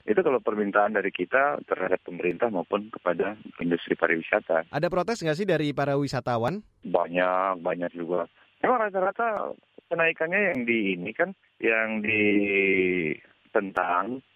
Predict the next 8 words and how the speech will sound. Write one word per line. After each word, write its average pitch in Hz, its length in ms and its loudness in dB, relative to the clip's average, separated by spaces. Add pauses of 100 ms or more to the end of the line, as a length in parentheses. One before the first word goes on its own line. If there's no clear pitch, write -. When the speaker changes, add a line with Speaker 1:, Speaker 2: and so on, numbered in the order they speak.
(160)
Speaker 1:
baik 98 240 2
oleh 90 240 0
pelaku 90 480 0
maupun 104 400 2
oleh 90 320 2 (280)
calon 117 360 2
wisatawan 87 720 0
sendiri. 90 560 -2